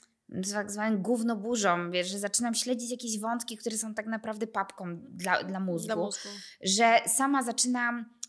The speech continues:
Speaker 1: ulegać takim wpływom, że budzą się we mnie jakieś takie emocje, których nie lubię, że, wiesz, nigdy nie piszę komentarzy, nie? Tak jak
Speaker 2: Mhm.
Speaker 1: w te, w te wszystkie wojenki internetowe się nie bawię. Natomiast, natomiast, że widzę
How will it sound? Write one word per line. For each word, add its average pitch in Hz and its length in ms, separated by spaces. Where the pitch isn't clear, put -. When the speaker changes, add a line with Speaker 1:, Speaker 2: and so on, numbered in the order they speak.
Speaker 1:
ulegać 247 680
takim 226 480
wpływom, 254 600
że 208 320
budzą 254 400
się 247 140
we 226 100
mnie 247 120
jakieś 220 200
takie 233 200
emocje, 247 340
których 202 260
nie 214 120
lubię, 247 340
że, 202 180
wiesz, 208 140
nigdy 254 260
nie 233 80
piszę - 160
komentarzy, 180 560
nie? 151 180
Tak - 120
jak 233 160
Speaker 2:
Mhm. 220 80
Speaker 1:
w 226 60
te, 190 180
w 185 80
te 196 100
wszystkie 202 300
wojenki 208 420
internetowe 190 600
się 196 120
nie 185 120
bawię. 175 360
Natomiast, 220 580
natomiast, 240 360
że 262 160
widzę 262 380